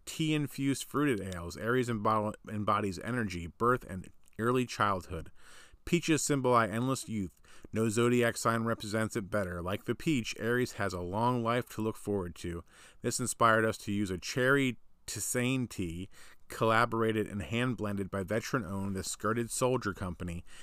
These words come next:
Then we fruit punch this beer with white peaches and dark sweet cherry puree. Cheers to Aries. I gave this a two point two five out of five. I wasn't digging it. It was probably the tea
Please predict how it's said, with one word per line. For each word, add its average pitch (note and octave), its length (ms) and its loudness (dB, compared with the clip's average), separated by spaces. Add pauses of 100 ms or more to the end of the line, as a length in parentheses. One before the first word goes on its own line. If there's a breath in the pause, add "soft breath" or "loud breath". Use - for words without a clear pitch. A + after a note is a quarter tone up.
(160 loud breath)
Then A2+ 140 2
we A2+ 120 2
fruit B2+ 360 0
punch B2+ 320 4
this A#2+ 220 0
beer A#2 320 2
with G2+ 160 0
white G#2+ 320 0
peaches A2+ 380 -4
and G2 160 -2
dark G#2 280 2
sweet A2 360 -4
cherry G#2+ 340 0
puree. F#2 580 -4 (340 loud breath)
Cheers C#3+ 380 2
to - 160 -2
Aries. F2 680 -4 (2000 soft breath)
I A2+ 60 -2
gave C3 180 6
this B2+ 140 4
a A#2 60 -4
two A#2+ 200 0
point A2 260 0
two G#2+ 180 -2
five G2 260 0
out F#2+ 120 2
of F2+ 80 -2
five. F#2 580 -2
I F#2 100 -10
wasn't F#2 300 -4
digging F2+ 260 -4
it. F2 160 -6
It - 60 -8
was F#2+ 160 -4
probably A2 320 2
the F#2 100 -4
tea F2+ 480 -6